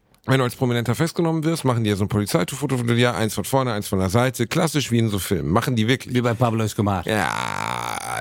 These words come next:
Speaker 1: Jessica. Und es ist so, dieses Foto wird dann veröffentlicht. Und bei, bei, bei Hugh Grant gibt es wirklich dieses Foto mit diesem Zettelchen in der Hand und auch von der jungen Dame, mit der er diesen Sexualverkehr hatte. Und er sieht halt völlig konsterniert aus. Also verrubbelt, verbubbelt,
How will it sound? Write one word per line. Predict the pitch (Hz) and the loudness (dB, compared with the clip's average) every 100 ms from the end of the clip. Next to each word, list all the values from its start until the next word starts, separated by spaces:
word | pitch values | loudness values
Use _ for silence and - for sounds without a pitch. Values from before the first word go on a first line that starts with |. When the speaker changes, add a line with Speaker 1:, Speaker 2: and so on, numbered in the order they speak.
| 58 | -6
Speaker 1:
Jessica. | - 76 - 101 - 73 50 - - - - | -6 -6 -2 -2 0 -2 -2 -6 -12 -8 2
Und | 131 147 87 - | 2 2 -2 -6
es | 113 98 | -4 -2
ist | 104 | 0
so, | 101 123 - | 2 2 0
dieses | - 123 143 | -2 0 0
Foto | - 117 113 113 | 2 0 2 0
wird | 90 | 0
dann | 92 | -2
veröffentlicht. | 107 151 107 69 - - _ - - - - | -2 -2 -2 -6 -10 -16 _ -20 -18 -8 2
Und | 117 120 117 - | 4 4 -2 0
bei, | 98 98 | 0 0
bei, | 90 87 85 76 | -2 -2 -2 -2
bei | 53 85 69 60 50 82 | -2 -2 -2 -4 -6 -2
Hugh | 95 | -2
Grant | 82 92 92 139 - | 2 2 2 0 -2
gibt | 120 | -4
es | - | 0
wirklich | 95 143 135 | 2 2 0
dieses | 120 | -4
Foto | - 110 127 135 | 0 2 2 0
mit | 120 92 | 0 0
diesem | 98 95 90 - | 0 0 -4 -8
Zettelchen | - 135 135 131 | 0 0 2 0
in | 127 123 | 0 0
der | 117 | 0
Hand | 120 135 131 | 0 -2 -2
und | 101 | 0
auch | 76 - | 0 0
von | 107 | 0
der | 92 | 0
jungen | 92 98 | 0 0
Dame, | 98 104 127 | 0 0 0
mit | 107 92 | -2 -2
der | 92 90 | -2 -2
er | |
diesen | 78 85 78 | -2 -2 -2
Sexualverkehr | 87 - 85 104 - - 101 95 | -4 -2 0 0 -2 0 0 0
hatte. | 127 113 | 0 -2
Und | 76 | 0
er | 95 | -2
sieht | 87 107 | -2 -2
halt | 87 87 | -2 -2
völlig | - - 92 60 50 - | -4 -2 0 -2 -8 -10
konsterniert | - 64 - 87 82 73 - | -6 -6 -2 -2 0 -2 -4
aus. | - - | -8 -8
Also | - 98 92 | -2 0 0
verrubbelt, | 80 - 101 95 113 120 117 - | -4 0 2 4 2 4 2 0
verbubbelt, | 107 92 107 104 104 | -2 2 2 2 0